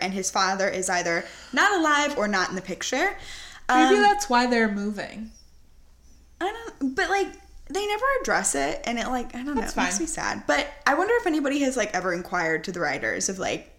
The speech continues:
Speaker 2: Yeah.
Speaker 1: you know, does An-, or further, not even does Andy have a dad, do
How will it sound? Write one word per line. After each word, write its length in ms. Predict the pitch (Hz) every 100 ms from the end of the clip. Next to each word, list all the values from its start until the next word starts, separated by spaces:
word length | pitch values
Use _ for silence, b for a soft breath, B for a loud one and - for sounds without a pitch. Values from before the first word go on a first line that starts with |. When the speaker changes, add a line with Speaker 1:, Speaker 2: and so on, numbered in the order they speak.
| -
Speaker 2:
Yeah. 280 | 202 185 233 B B B B -
Speaker 1:
you 80 | 226
know, 320 | 190 156 - -
does 160 | 233 240
An-, 260 | 247 254 - - -
or 500 | 262 349 196 190 - - - - - - - -
further, 480 | 156 349 220 175 165
not 200 | 214 294
even 160 | 294
does 140 | 233 220
Andy 240 | 202 185
have 200 | 180 214
a 60 | 226
dad, 280 | 180 180
do 120 | -